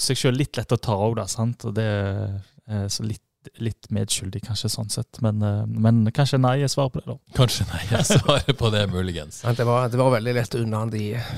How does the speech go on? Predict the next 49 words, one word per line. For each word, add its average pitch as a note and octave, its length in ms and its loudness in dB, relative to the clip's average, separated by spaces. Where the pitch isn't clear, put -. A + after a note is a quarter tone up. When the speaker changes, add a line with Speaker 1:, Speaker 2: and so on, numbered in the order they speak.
Speaker 3:
sekundene A#2 480 -2
og A#2+ 60 2
Speaker 1:
Det A2+ 80 6
Speaker 3:
minuttene A2+ 340 -2
han A#2 80 -4
hadde A2 240 -6
der G#2+ 160 -4
i G#2+ 80 -2
år, A2+ 160 0
altså. - 220 -8
Speaker 2:
Ja. G#2+ 100 -2
Og D3+ 80 2
så D#3+ 80 2
snakket G3 320 4
vi D3 100 6
med A#2+ 140 0
en - 20 0
del, G#2+ 240 2
eh, G2+ 160 0
klubbledere B2 460 0
i - 20 -4
Avaldsnes, F2+ 460 -6
eh, F#2 160 -6
før, G#2+ 720 -2
eh, E2 380 -4
helga. F#2 340 -8
Det F#2 60 -4
var G2+ 100 -2
ingenting A2 400 -4
å F2+ 140 -4
tvile G#2+ 320 -2
om F2+ 80 -6
at, E2 240 -8
eh, F2+ 220 -4
det F2+ 80 -6
var G2 100 -2
en F#2 80 -6
del F2 140 -8
som E2+ 340 -6
skalv G2 480 0
i D#2 60 -6
buksene F#2 480 -6
med D#2 160 -10
tanke F2 340 -10
på E2 140 -6
et, - 240 -14
eh, D#2+ 320 -10
et, - 240 -20
eh, D2+ 1700 -16